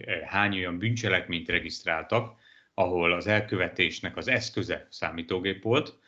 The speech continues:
Tehát itt, itt nagyon-nagyon sok, eh, kategóriát látnak, ezekben az a közös, hogy a számítógép az célpontként vagy pedig eszközként megjelent az elkövetés során. A legmagasabb számokat pedig a csalás kategóriában láthatják,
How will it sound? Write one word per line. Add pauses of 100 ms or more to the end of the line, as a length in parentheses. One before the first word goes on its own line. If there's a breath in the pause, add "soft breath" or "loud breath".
(340 soft breath)
Tehát
itt,
itt
nagyon-nagyon
sok,
eh,
kategóriát
látnak,
ezekben
az
a
közös, (280 loud breath)
hogy
a
számítógép
az
célpontként
vagy
pedig
eszközként (160)
megjelent
az
elkövetés
során. (400 soft breath)
A
legmagasabb
számokat
pedig
a
csalás
kategóriában
láthatják,